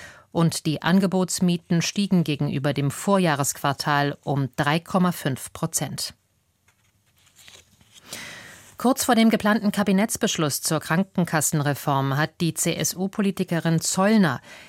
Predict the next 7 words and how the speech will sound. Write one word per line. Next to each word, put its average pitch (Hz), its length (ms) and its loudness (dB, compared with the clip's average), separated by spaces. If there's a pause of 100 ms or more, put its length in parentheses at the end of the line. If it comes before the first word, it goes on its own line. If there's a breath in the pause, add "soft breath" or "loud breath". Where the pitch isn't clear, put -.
(140 loud breath)
Änderungen 165 580 4
am 147 240 0
Entwurf 160 460 0
von 170 300 2
Gesundheitsministerin 156 1080 0
Warken 165 360 2
gefordert. 143 680 -2